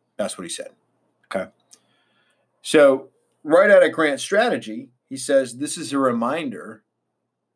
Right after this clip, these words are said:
for all of us who have special talents that we also have a shelf life."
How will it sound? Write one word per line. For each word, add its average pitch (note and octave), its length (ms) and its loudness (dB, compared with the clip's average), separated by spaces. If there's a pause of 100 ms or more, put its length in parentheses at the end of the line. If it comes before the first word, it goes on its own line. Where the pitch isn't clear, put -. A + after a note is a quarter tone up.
(280)
for - 340 -4
all A3+ 320 6
of B2+ 140 0
us - 480 -16 (320)
who - 140 -6
have B2 140 -2
special B2+ 420 -2
talents G#2+ 520 -12
that A#2+ 260 -10
we C#3 160 -6
also C#3+ 460 -2
have G#2+ 460 -6
a F#2+ 60 -16
shelf F3 420 -6
life." - 380 -18